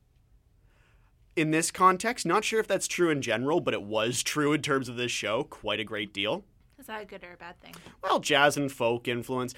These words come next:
Speaker 1: I think that, um, Jason Mraz is not as unequivocally enjoyed uh,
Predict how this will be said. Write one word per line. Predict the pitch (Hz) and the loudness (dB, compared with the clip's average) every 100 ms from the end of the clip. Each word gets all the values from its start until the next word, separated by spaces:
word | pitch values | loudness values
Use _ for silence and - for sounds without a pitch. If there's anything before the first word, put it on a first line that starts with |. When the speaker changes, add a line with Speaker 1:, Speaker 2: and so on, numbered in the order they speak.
| - - | -16 -6
Speaker 1:
I | 196 | -4
think | 302 302 - | -4 -6 -2
that, | 165 - 156 | -2 0 2
um, | 156 160 147 147 151 - _ _ _ _ _ _ - | 4 4 0 -6 -6 -14 _ _ _ _ _ _ -10
Jason | - 190 - 220 | -2 0 0 -2
Mraz | 160 165 147 | 2 2 2
is | 135 | -2
not | 131 135 135 | 2 2 2
as | 120 - | 0 -2
unequivocally | 120 127 131 120 127 131 117 120 120 110 | -2 -2 -2 -4 -2 -4 -4 -4 -4 -4
enjoyed | 113 104 104 107 127 151 147 _ _ - | -6 -6 -4 -2 0 -2 -6 _ _ -4
uh, | 127 | -2